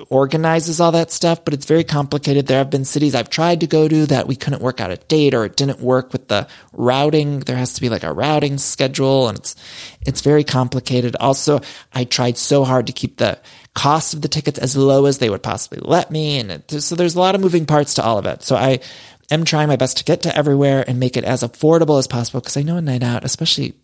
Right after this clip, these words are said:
you, you got kids and gotta find a sitter and then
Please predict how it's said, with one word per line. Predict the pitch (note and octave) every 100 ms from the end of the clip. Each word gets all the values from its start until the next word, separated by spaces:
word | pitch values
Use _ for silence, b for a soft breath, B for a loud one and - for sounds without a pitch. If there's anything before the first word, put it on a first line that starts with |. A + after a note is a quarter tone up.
| -
you, | D#3+
you | -
got | - F#3+ -
kids | G3 A#3 F#3+ D3
and | A#2+ A#2 B B B B
gotta | E3+ D#3
find | - D#3 C#3
a |
sitter | - - F#3+ F3 E3
and | D3 B2+
then | A#2+ A2 D2+